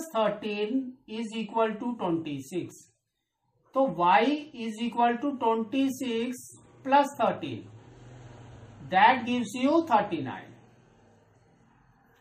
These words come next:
तो Y is your thirty nine now। तो आपके नंबर्स find them। इसने बोला, "दोनों नंबर फाइंड आउट करो." तो you can directly write the numbers are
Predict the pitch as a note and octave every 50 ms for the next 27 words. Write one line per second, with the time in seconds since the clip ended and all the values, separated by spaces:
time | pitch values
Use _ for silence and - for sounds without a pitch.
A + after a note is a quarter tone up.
0 | _ _ _ _ _ _ _ B3+ C4 C4 G3 F3 F3+ F#3 A3 B3 C4+ C#4+ C#4 C#4
1 | C4 B3 A#3+ B3+ C4+ D4+ D#4 D#4 - C#4 D4 D4 - C4+ A#3+ A3+ G#3 G3 F#3 E3+
2 | C#3+ A#2 - - - - - _ _ _ - - - - - - - - _ _
3 | _ _ _ _ _ - - - - - - - - - - C#4+ D#4 D#4 - F#3
4 | F3+ G3 G#3+ G#3+ - D#4 D#4 C#4 C4+ G#3+ G#3 G#3+ A#3 B3 B3 G#3+ - - - -
5 | - - _ - - - A3+ A3+ A#3+ C4+ D4 D4 C4+ C4 A3+ G3 F3+ D#3 C3 B2
6 | - - - F#3 - - C#4 C4+ A#3 A3+ A#3 C4 D4 - - G#3 G#3+ A3+ C4 C4+
7 | C4 B3+ A#3 C4+ C#4+ C#4+ - G#3+ G3 G3+ G#3+ A3 A3 - - G#3+ G3 F3 D3+ -
8 | - - - - _ _ _ _ _ - D4 D4+ C4+ A#3 B3 C4 C4 D4 C#4+ B3+
9 | A#3 G3 F#3+ G#3+ A#3+ C4 B3 - C#4 D4 C#4 A#3+ A#3 G#3 G3 G#3 A#3 C#4+ D#4+ -
10 | - - _ - - _ - A3 G#3+ G#3 G#3 G#3 G#3 G#3+ C4 C#4+ C#4+ - - A#3+
11 | G#3+ G#3+ A#3 B3+